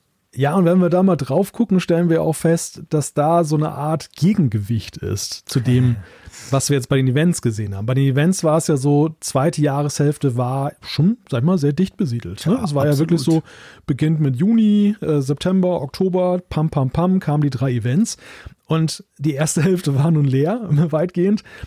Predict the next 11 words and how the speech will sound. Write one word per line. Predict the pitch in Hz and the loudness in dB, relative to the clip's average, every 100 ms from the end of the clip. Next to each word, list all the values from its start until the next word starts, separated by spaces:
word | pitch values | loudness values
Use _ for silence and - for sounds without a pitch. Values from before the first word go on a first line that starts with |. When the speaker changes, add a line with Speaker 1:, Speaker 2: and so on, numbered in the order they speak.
| - | -6
Speaker 1:
Und | 160 143 | -4 0
da | 147 180 196 85 | 0 0 -2 -4
finden | - 196 185 | 0 2 2
wir | - | 0
auch | 165 | 0
diese | 160 147 | 0 0
ganzen | 165 175 170 151 160 170 _ | 0 -2 0 2 0 -2 _
kleineren | - 175 185 127 117 | -2 2 2 2 0
Sachen | 117 - 101 95 | -2 -4 -8 -8
dann | - 110 | -4 -2
wieder. | 120 113 101 | -4 -6 -10